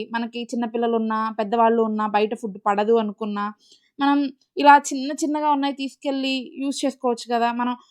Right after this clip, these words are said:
పెద్ద పెద్ద స్టవ్స్ తీసుకెళ్ళాలన్నా, పెద్ద ఇండక్షన్ తీసుకెళ్ళాలన్నా సరే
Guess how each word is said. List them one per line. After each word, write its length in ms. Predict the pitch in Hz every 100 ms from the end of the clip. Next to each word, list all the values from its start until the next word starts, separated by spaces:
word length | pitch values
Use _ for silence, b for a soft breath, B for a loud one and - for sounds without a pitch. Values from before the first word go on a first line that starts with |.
| b -
పెద్ద 140 | 247 277
పెద్ద 220 | 269 320
స్టవ్స్ 400 | - 262 269 262
తీసుకెళ్ళాలన్నా, 500 | 302 - 269 262 254
పెద్ద 160 | 240 262
ఇండక్షన్ 460 | 247 254 - 285
తీసుకెళ్ళాలన్నా 640 | 262 - 254 254 247 240 247
సరే 220 | 247